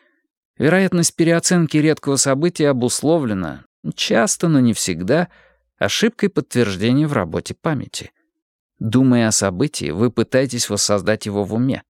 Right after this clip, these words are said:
Редкое событие получит лишний вес, если привлечёт особое внимание.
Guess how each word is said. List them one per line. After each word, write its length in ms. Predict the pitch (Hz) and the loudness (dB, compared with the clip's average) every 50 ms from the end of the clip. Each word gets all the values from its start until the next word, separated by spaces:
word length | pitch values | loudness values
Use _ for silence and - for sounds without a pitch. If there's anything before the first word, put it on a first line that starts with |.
| _ _ _ _ _ _ _ _ _ _ _ | _ _ _ _ _ _ _ _ _ _ _
Редкое 440 | - - 160 - 170 - - 139 123 | -2 0 2 2 2 2 2 2 2
событие 500 | - - 120 110 110 113 104 - 107 101 | 2 2 2 2 0 0 0 0 -2 -2
получит 500 | - - 110 113 123 120 - 123 104 - | 0 2 0 2 0 -2 -4 -4 -4 -2
лишний 400 | 123 131 117 - - 110 110 107 | 0 0 0 0 0 0 0 0
вес, 340 | 101 123 156 175 - - | 0 0 0 0 -2 -4
если 360 | - 107 95 95 113 - - 180 | -2 0 0 0 0 0 -2 -2
привлечёт 680 | 170 - 151 139 110 101 101 - - 104 107 123 - - _ - | -2 0 0 0 0 0 -2 -2 -2 -2 -2 -2 -4 -10 _ -2
особое 560 | - 165 - - - 104 98 95 98 104 98 | -2 0 0 0 -2 -2 0 0 0 0 0
внимание. 640 | 92 101 98 95 90 82 69 58 53 57 55 53 | 0 -2 -2 -2 -4 -4 -6 -8 -10 -14 -16 -18